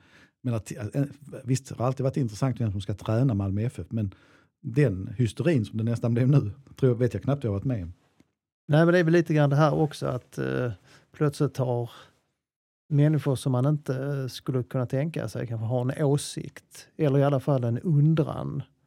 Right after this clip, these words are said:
Speaker 2: om detta. Eh, ja,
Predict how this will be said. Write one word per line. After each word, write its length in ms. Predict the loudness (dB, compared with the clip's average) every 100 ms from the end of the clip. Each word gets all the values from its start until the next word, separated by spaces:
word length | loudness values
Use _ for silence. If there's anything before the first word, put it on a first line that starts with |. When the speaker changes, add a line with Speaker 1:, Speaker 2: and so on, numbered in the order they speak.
| _
Speaker 2:
om 160 | -2
detta. 560 | 0 0 -2 -6 -6 -8 -14 _ _ _ _ _ _ -12
Eh, 360 | -10 -8 -10 -14 -16 _ _ _ _ _ _ _ _ _ _ _ _ _ _
ja, 180 | -12 -12